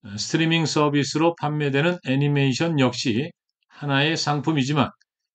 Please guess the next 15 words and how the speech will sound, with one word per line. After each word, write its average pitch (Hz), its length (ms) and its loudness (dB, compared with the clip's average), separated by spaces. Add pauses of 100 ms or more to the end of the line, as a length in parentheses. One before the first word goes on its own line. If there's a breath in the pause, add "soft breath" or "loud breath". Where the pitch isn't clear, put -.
(120)
이 165 280 -4
경우는 147 540 0
누구도 147 580 0 (340)
굿즈라고 143 680 0
하지 131 400 -2
않습니다. 120 580 0 (600)
결국 151 520 -2
팬들의 160 520 0
소장욕을 139 920 0 (600)
자극하여 143 840 -2 (460)
상품 151 600 -2
구매에 135 500 0
유인할 143 400 2
수 - 160 -2
있도록 135 460 0